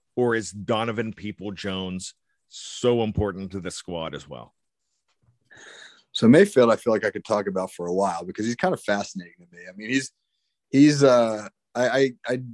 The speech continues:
Speaker 2: I joked about his commercials earlier, but I mean, here, he's a guy who's got a nationwide commercial series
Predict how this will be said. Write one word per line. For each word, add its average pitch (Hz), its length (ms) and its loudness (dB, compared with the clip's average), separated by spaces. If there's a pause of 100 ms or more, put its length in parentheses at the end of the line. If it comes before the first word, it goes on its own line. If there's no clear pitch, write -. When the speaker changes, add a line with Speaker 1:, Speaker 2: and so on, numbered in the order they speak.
(140)
Speaker 2:
I 123 80 0
joked 139 400 4
about 117 200 4
his 101 160 -4 (320)
commercials 110 640 -4
earlier, 104 460 0
but 95 280 -4 (460)
I 202 60 -4
mean, 220 100 4
here, 202 220 4 (100)
he's 247 280 0
a 208 40 -12
guy 147 460 2 (260)
who's 160 140 -4
got 143 280 0 (100)
a 120 400 -2 (100)
nationwide 117 1300 -2 (500)
commercial 175 520 0
series - 600 -12